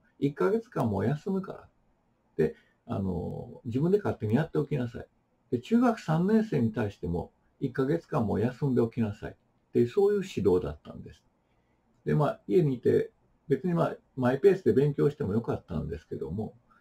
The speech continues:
えー、親がですね、じゃあ、塾が休みなんだったら、夏期講習にでも行ってみますか。で、ちょっと離れた場所に、えー、そうですね、三十分以上かけて、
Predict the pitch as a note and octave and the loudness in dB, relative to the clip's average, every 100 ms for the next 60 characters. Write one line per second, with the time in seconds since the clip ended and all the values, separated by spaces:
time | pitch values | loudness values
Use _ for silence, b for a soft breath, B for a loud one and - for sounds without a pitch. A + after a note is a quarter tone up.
0 | b b b _ _ - G#2 - A#3 A#3+ | b b b _ _ -8 -2 4 4 4
1 | E2+ D2 - F#2 D2+ - _ - A2+ - | 0 -6 -8 -6 -6 -8 _ -6 -4 -2
2 | - - B2 E3+ A3 D3+ C#3 D3+ G#3 E3+ | -6 -10 -10 -6 2 4 4 2 0 0
3 | A2 D#2 - - - - - _ _ _ | 0 -2 -8 -16 -14 -16 -16 _ _ _
4 | - B2 A#2+ E3 A#3+ B3 - A2 E2+ F2+ | -10 -10 -8 -2 0 0 -2 0 0 -2
5 | A2 - C3+ B2 A#2+ - - - _ _ | -6 -8 -6 -4 -4 -6 -10 -10 _ _
6 | _ _ - D3 A3 C#3 G#3+ D4+ A#3 - | _ _ -8 -4 -2 -2 -2 -2 -2 -2
7 | F2+ F#2 - E2+ - _ _ _ _ _ | -4 -4 -8 -16 -16 _ _ _ _ _
8 | _ _ - - A2+ - - - - - | _ _ -16 -14 -14 -18 -20 -20 -20 -20
9 | _ _ - - - - G2+ - - C#3 | _ _ -14 -12 -10 -12 -14 -14 -18 -20
10 | - _ _ _ - A2+ A#2+ C#3 - F3 | -20 _ _ _ -2 0 2 -2 -2 -2
11 | F#3+ F2 - F2 F#2 - | 4 4 2 -6 -8 -10